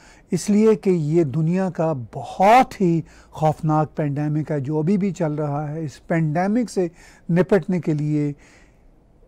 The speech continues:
बहुत ही मौसर किस्म की वैक्सीन चाहिए थी। वो वैक्सीन आई, उसके हमने कुछ साइड इफ़ेक्ट्स भी देखे, कुछ इश्यूज भी देखे, मगर इसके बावजूद वैक्सीन का आना एक हिस्टोरिक मोमेंट है। लेकिन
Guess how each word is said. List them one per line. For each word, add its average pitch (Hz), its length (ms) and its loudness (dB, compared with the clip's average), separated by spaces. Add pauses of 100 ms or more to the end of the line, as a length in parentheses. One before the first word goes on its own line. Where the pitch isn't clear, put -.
बहुत 165 500 2
ही 202 140 4
मौसर 175 500 2
किस्म 165 280 -4
की 147 100 -4
वैक्सीन 143 420 -4
चाहिए 143 420 -6
थी। 147 200 -12
वो 135 160 -10
वैक्सीन 165 520 -6
आई, 185 280 -2
उसके 170 280 -4
हमने 156 280 0 (320)
कुछ 180 140 -2
साइड 196 360 4
इफ़ेक्ट्स 190 360 0
भी 165 80 0
देखे, 156 400 -2
कुछ 143 260 -6
इश्यूज 214 360 -2
भी 190 120 -4
देखे, 165 420 -2 (400)
मगर 165 440 4
इसके - 1000 -6
बावजूद 139 840 0
वैक्सीन 151 560 -4
का 151 160 -4
आना 151 320 -4 (380)
एक - 180 -2
हिस्टोरिक 160 500 0
मोमेंट 156 440 -2
है। 151 120 -4
लेकिन 165 640 2